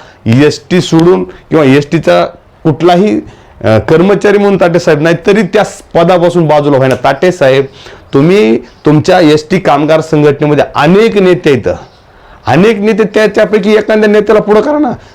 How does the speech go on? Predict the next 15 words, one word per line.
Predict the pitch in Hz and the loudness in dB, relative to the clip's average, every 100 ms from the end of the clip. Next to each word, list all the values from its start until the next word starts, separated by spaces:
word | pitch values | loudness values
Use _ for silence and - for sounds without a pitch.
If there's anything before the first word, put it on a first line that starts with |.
| - | -6
संदीप | 151 160 185 | -2 2 2
भाऊला | 156 175 196 208 214 - - | 2 0 2 0 -2 -10 -4
राज्याचं | 131 135 143 160 - 208 - - _ 117 | -2 0 0 -2 -4 -10 -12 -20 _ -6
सरचि-, | - 156 - 185 - | 0 -2 0 -4 -4
काय | 117 127 151 | -4 -2 0
जे | 160 | -2
तुमच्या | 165 160 170 | 0 0 0
प-, | 165 - - 156 | -2 -6 -4 -2
संघटनेत | 143 165 160 143 156 165 | 0 0 0 0 -2 0
तुमचं | 156 185 | 0 0
पद | - 151 | 0 0
आहे, | 143 - | 0 0
ते | 220 | -2
पद | - 180 | 0 -2
द्या | 135 127 | 0 -2